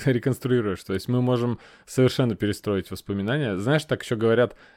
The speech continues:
э, наврал и сам поверил, да?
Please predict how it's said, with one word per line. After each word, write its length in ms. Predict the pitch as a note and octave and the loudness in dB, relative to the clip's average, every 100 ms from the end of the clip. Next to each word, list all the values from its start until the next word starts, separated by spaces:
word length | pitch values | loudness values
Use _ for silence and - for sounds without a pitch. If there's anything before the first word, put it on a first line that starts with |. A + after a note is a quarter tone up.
| - | -8
э, 420 | G2 G2+ G2 F2+ A#1 | -4 -2 -2 -6 -8
наврал 720 | G2+ A2 A#2+ A#2+ B2+ D#3+ - | -8 -4 0 2 4 4 2
и 120 | A#2 | -2
сам 260 | - A#2+ | 2 2
поверил, 520 | A2+ A#2 A#2 G#2 F#2+ F#2+ | 4 4 4 2 0 -2
да? 240 | G#2+ | -2